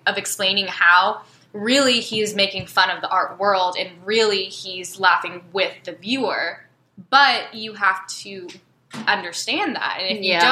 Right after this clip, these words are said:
Speaker 1: don't, then you feel like he's making fun of you, and he's, you know,
Speaker 2: Definitely.
Speaker 1: being elitist, and so it's pretty horribly ironic, <laughs> honestly, when you compare the two.
Speaker 2: Yeah, I think, I don't know, it's weird because I,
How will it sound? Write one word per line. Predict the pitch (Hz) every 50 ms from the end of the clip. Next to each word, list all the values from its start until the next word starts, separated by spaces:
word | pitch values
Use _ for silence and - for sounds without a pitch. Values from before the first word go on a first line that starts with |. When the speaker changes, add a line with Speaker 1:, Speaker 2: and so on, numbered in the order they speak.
| 262 247
Speaker 1:
don't, | 214 190 190
then | 196 190 190 196
you | 208 214
feel | 208 - 208 196 196
like | 190 180 175 175 -
he's | - 185 180 170
making | 185 180 165 175 175 170 -
fun | 170 165 165
of | 156 160 160 170
you, | 180 196 220 208 175 131 147 151 - - - - - - _ -
and | - 175 180
he's, | - - 170 170 170 170 - - - - _ _ _ -
you | 190 180
know, | 170 160 147 147 160 165 - - _ _ _ _ _ _ _ -
Speaker 2:
Definitely. | - 190 175 - 208 185 180 175 233 262
Speaker 1:
being | 277 262
elitist, | 202 170 185 - - -
and | 196 190 196 190
so | - 190 180 180 180
it's | 170 190 - - - - - - _ _ _ _ -
pretty | - 415 427 339
horribly | - 262 254 226 208 175 185 170
ironic, | 147 156 156 165 185 202 196 170 160 151 -
<laughs> | -
honestly, | 220 247 - - 302 285 - - - 196 180 160 156 165 165
when | 175 180 180
you | 185 180
compare | - 190 180 _ 190 175 156 156
the | 156 165
two. | 160 - - 196 190 175 160 165 160
Speaker 2:
Yeah, | 226 240 226 214 208 208 196 185 -
I | - 277 -
think, | - 392 427 466 440 - 277
I | 320 392
don't | 427 427 415
know, | 403 359 277 196
it's | 214 240 240 - 233
weird | 233 285 302 330 339 330 330 320 285 302 311 311 _ _ _ _ _ -
because | 269 247 247 - - 277 247 240 233 233 233 226 220 - -
I, | 208 214 226 240 240 247 254 262 254 254 254 254 247 247